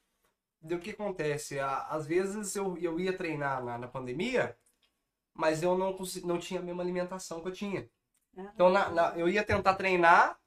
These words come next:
Speaker 1: às vezes eu ia fazer uma flexão assim, eu tava no meio da flexão, eu desmaiava, eu falava, "Que isso?" Sabe, né?
Speaker 2: Sério? Apagava?
Speaker 1: Apagava, por quê? Porque a, a, a, às vezes faltava a glicose, né? Faltava a energia,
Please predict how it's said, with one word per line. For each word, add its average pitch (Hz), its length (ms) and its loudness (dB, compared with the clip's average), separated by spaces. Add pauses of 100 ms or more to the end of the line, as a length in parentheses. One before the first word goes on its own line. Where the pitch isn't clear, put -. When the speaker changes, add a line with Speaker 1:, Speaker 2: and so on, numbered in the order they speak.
(600)
Speaker 1:
às 143 160 2
vezes 185 160 2
eu 220 60 0
ia 226 100 2
fazer 226 200 2
uma 233 80 2
flexão 233 540 0
assim, 240 300 -2
eu 320 100 -2
tava 294 160 0
no 302 60 0
meio 302 140 0
da 294 80 -2
flexão, 285 320 0
eu 285 60 4
desmaiava, 277 340 6
eu - 40 4
falava, 190 200 4
"Que 185 120 0
isso?" 175 480 -2 (680)
Sabe, 208 220 4
né? 202 180 8
Speaker 2:
Sério? - 360 0
Apagava? - 640 8
Speaker 1:
Apagava, 269 680 8
por - 140 -8
quê? 269 160 -6
Porque 240 280 -4
a, 262 100 4
a, 175 320 0 (420)
a, 156 40 -4
às 151 100 -8
vezes 170 180 -8
faltava 208 480 4
a 233 40 2
glicose, 214 440 0
né? 190 120 0
Faltava 202 400 2
a 196 40 4
energia, 185 320 -2